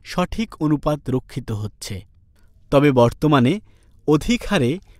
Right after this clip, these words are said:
বন জঙ্গল ধ্বংস করার ফলে বায়ুমণ্ডলে এ দুটি গ্যাসের অনুপাত নষ্ট হবার আশঙ্কা দেখা দিয়েছে।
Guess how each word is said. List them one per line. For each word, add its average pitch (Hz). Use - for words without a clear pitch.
বন 143
জঙ্গল 156
ধ্বংস 160
করার 151
ফলে 123
বায়ুমণ্ডলে 196
এ 180
দুটি 185
গ্যাসের 165
অনুপাত 143
নষ্ট 131
হবার 170
আশঙ্কা 123
দেখা 110
দিয়েছে। 101